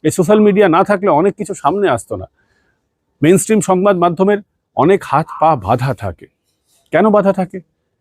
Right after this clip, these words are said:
তারা মুখ্যমন্ত্রীর সঙ্গে লন্ডনে যায়, তাদের যা এডিটর যারা রয়েছেন, তাদের যারা মাথায় রয়েছেন। এরকমই একজন টিভি নাইনের ব্যক্তি, যিনি লন্ডন সফরে ছিলেন,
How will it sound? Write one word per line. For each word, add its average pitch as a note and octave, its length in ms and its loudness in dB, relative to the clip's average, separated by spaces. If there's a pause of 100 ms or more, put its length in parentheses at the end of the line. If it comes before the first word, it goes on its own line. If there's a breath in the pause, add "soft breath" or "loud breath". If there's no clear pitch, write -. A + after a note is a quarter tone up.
(160)
তারা C3+ 280 0
মুখ্যমন্ত্রীর E3 640 2
সঙ্গে D3 240 0
লন্ডনে D#3+ 460 4
যায়, B2+ 240 -6 (440)
তাদের B2 240 0
যা B2 120 0 (100)
এডিটর D3+ 380 0
যারা A2 200 0
রয়েছেন, A2+ 400 -2 (600 loud breath)
তাদের B2+ 280 2
যারা B2+ 200 2
মাথায় D3+ 440 2
রয়েছেন। A2 380 -4 (1000 soft breath)
এরকমই G#3 440 2
একজন F#3+ 300 2 (120)
টিভি F3 220 0
নাইনের F3+ 380 2 (380 soft breath)
ব্যক্তি, D3+ 260 2
যিনি F3 200 4
লন্ডন D3+ 380 4
সফরে D#3 360 -2
ছিলেন, F3+ 260 -2